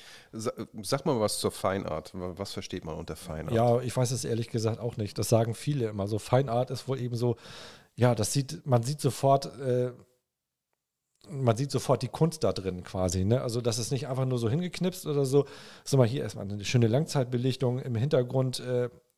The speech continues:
Speaker 2: ist kaum was zu erkennen, denn, äh, schöne Färbung, also so eine, so metallisch oder g-, schwarz-weiß zum Beispiel. Ich denke mal, das könnte ich jetzt mit Feinart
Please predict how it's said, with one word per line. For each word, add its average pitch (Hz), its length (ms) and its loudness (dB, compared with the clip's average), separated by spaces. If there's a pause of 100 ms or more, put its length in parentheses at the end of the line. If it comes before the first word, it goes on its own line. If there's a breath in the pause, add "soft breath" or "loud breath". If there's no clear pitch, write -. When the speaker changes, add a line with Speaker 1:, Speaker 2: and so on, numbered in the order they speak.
(140)
Speaker 2:
ist - 180 -2
kaum 135 300 4
was 123 220 4
zu 123 100 -8
erkennen, 139 640 0 (760 loud breath)
denn, 123 380 4
äh, 117 400 -8
schöne 127 400 4
Färbung, 123 680 4
also 120 260 -4
so 110 140 0
eine, 110 140 0
so 113 180 -2
metallisch 127 760 2 (140)
oder 107 240 4
g-, - 240 -12
schwarz-weiß 113 720 0
zum 123 180 0
Beispiel. 110 560 4
Ich 127 180 -6
denke 135 220 2
mal, 117 220 6 (920)
das - 220 0
könnte 123 280 -2
ich 123 180 -6
jetzt 127 220 0
mit 117 140 0
Feinart 117 680 -2